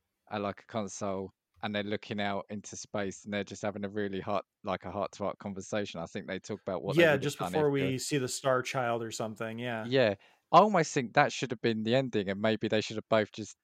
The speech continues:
Speaker 1: died there. And then you see, like you said, the battle maybe, or the, or what's happening going on around them. I, I know the Star Child is obviously fundamental, but they could have <laughs> worked something into it. But I just feel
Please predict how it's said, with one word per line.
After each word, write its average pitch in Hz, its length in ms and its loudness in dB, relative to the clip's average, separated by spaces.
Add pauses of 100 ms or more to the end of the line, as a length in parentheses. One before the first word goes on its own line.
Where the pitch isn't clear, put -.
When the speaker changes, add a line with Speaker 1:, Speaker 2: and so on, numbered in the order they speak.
(340)
Speaker 1:
died 104 280 2
there. 120 260 4
And 113 140 -2
then 127 120 2
you 127 120 -4
see, 113 500 -4
like 110 200 -2
you 113 40 -10
said, 117 260 -2
the 104 160 -6
battle 110 280 2
maybe, 107 280 -4
or 107 120 -2
the, 101 80 -4
or 107 260 -4
what's - 240 -6
happening 104 520 -6 (280)
going 104 240 -2
on 104 120 -2
around 117 360 0
them. 95 220 -4
I, 117 220 0
I 135 80 4
know 151 180 6
the 135 80 2
Star 131 280 2
Child 113 320 0
is 104 120 -6
obviously 107 340 -8
fundamental, 107 480 -2
but 90 140 -10
they 101 80 -4
could - 160 -6
have 139 80 -6 (100)
<laughs> 156 160 -2
worked 120 220 -4
something 110 440 -2
into 120 380 -6
it. 85 160 -8 (480)
But 107 100 2
I 135 120 6
just 143 260 -8
feel 117 320 2